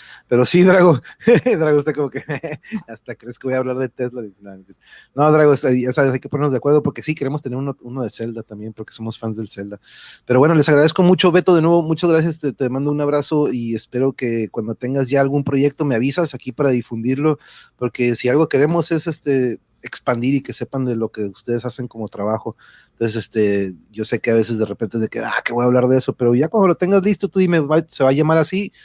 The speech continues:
y lo pueden encontrar así, pero me avisas, ¿sale?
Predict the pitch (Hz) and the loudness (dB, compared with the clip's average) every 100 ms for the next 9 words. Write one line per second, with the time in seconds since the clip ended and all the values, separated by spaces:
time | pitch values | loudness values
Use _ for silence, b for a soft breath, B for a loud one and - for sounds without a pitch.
0 | b b 131 120 110 135 139 123 113 113 | b b -6 -6 -2 -2 0 -2 -4 -2
1 | 120 117 101 _ 117 110 110 123 117 - | -2 -2 -10 _ -6 -4 -4 -4 -8 -14
2 | _ _ _ _ - 131 | _ _ _ _ -6 -4